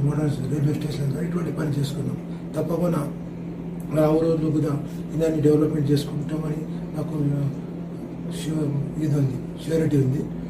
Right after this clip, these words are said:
అట్లానే గత పది సంవత్సరాలు మా భారత ప్రధాని నరేంద్ర మోదీ గారు కూడా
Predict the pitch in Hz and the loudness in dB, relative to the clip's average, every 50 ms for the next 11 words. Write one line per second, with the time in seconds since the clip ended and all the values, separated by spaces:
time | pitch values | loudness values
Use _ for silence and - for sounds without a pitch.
0 | - - - - 147 156 165 170 165 160 143 139 - - - - - - - - | -8 -8 -6 -4 -4 0 2 2 4 4 4 4 2 0 -4 -6 -8 -8 -8 -8
1 | - - 151 143 - 156 - 156 156 160 165 170 - - - - - 165 151 147 | -6 -2 -2 0 0 0 0 0 0 2 2 0 0 0 -2 -2 -2 -2 -2 0
2 | 147 135 - - - - - 170 170 170 165 170 170 165 - 143 151 147 143 139 | 0 -2 -2 -4 -6 -8 -8 -8 -8 -8 -8 -8 -8 -8 -6 -4 -2 0 0 2
3 | 139 139 139 135 - - - - - - - - - - - - - - - - | 2 2 0 -2 -4 -6 -8 -10 -10 -10 -8 -8 -8 -8 -8 -8 -8 -8 -8 -8
4 | - - - - 156 175 170 - - 151 156 151 160 156 151 147 139 139 - - | -8 -6 -4 -2 0 0 0 -2 0 4 4 6 6 6 6 4 2 0 -2 -4
5 | - - 147 147 156 156 151 151 151 151 143 151 143 147 143 143 135 143 139 143 | -4 -2 0 2 2 2 0 0 0 2 2 2 2 2 2 2 2 4 2 2
6 | - | 0